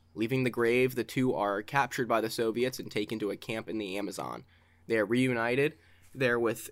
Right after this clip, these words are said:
an adult Oxley and Williams's mother revealed to be Marion Ravenwood, who informs Jones that Williams is his son. Spalko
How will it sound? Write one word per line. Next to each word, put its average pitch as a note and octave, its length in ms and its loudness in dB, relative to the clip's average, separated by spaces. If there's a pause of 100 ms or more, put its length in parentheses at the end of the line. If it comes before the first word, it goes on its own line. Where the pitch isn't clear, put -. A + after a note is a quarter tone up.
an C3 140 -2
adult C3+ 480 2
Oxley A2 540 0
and G#2 280 -4
Williams's A2 420 0
mother B2+ 320 2
revealed A2+ 380 -2
to - 80 -16
be A2 140 -6
Marion F#2+ 420 -6
Ravenwood, A2+ 760 0 (380)
who A2+ 80 -4
informs G#2+ 440 -2
Jones G#2 360 -2
that F#2+ 140 -2
Williams G#2 420 0
is G2 100 -6
his - 160 -8
son. D#2+ 440 -4 (580)
Spalko B2 640 6